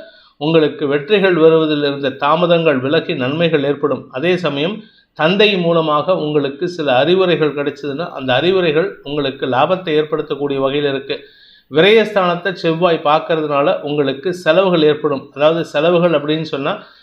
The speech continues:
கடனை அடைப்பதற்கு உண்டான செலவுகள், அல்லது உங்களுடைய வீடு மனை சார்ந்த லோன் வாங்கியிருந்தீங்கன்னா, ஹவுசிங் லோன், மார்ட்கேஜ் லோன் ஏதாவது வாங்கியிருந்தீங்கன்னா, அது சம்பந்தமான லோன் அடைக்கிறதுக்கு முயற்சி எடுப்பீங்க. ஏதாவது ஒரு விஷயத்துல உங்களுக்கு செலவுகள் ஏற்படும். அதாவது, வாங்கின வ-,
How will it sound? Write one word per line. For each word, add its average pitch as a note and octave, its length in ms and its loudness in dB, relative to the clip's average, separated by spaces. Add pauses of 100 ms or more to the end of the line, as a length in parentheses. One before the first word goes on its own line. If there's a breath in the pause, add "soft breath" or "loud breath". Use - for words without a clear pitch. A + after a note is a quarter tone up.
கடனை D#3+ 440 0
அடைப்பதற்கு E3+ 600 0
உண்டான D3 340 0
செலவுகள், C#3 600 0
அல்லது D3+ 420 0
உங்களுடைய C3+ 640 0 (760 loud breath)
வீடு G#3+ 400 4
மனை F#3 280 -2
சார்ந்த D#3+ 720 0
லோன் E3 340 2
வாங்கியிருந்தீங்கன்னா, D3+ 880 0 (120)
ஹவுசிங் D#3+ 380 2
லோன், D3 240 0
மார்ட்கேஜ் D#3 480 0
லோன் C#3 220 -4
ஏதாவது C#3+ 360 2
வாங்கியிருந்தீங்கன்னா, C3+ 560 -4
அது E3+ 280 -2
சம்பந்தமான D#3 600 0
லோன் D3 320 2
அடைக்கிறதுக்கு C#3+ 460 -4
முயற்சி C#3 340 -4
எடுப்பீங்க. C3 460 -4 (400 loud breath)
ஏதாவது G#3 420 4
ஒரு E3+ 220 0
விஷயத்துல F3+ 420 -2
உங்களுக்கு D3+ 520 0
செலவுகள் E3 460 2
ஏற்படும். C#3+ 420 -2
அதாவது, D3 520 2
வாங்கின F#3 380 0
வ-, C#3+ 240 0